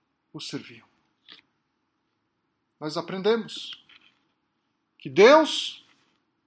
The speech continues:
não foi pego de surpresa. Nós aprendemos que no início parecia bom e de fato era bom.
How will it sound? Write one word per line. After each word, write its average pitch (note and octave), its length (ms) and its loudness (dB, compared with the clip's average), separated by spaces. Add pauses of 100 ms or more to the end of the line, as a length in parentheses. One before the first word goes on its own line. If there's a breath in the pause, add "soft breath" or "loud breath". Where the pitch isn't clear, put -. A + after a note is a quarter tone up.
(200)
não A#3+ 120 0
foi B3+ 160 0
pego A#3 280 2
de A3+ 120 -4
surpresa. A3+ 680 2 (1400 loud breath)
Nós A#3 160 2
aprendemos C4+ 1080 0 (1300 soft breath)
que A3+ 160 -2
no B3+ 100 0
início C#4 640 2 (640 loud breath)
parecia G#3 540 4
bom G#3 340 2 (140 loud breath)
e G#3 80 0
de F#3 140 -2
fato B3 440 0
era A3+ 360 4
bom. C3+ 280 -2